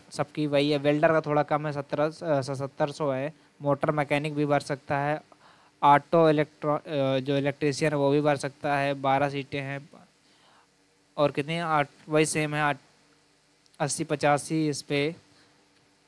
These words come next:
यानी आठ हज़ार पचास रुपये इसका पर मंथ का आपको stipend मिलेगा। Total सीटें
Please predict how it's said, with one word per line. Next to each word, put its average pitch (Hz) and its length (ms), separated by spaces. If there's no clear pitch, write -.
यानी 143 200
आठ 147 160
हज़ार 143 160
पचास 143 300
रुपये 139 240
इसका 139 240
पर 143 200
मंथ 143 200
का 139 160
आपको 135 200
stipend 139 360
मिलेगा। 143 200
Total 143 320
सीटें 156 400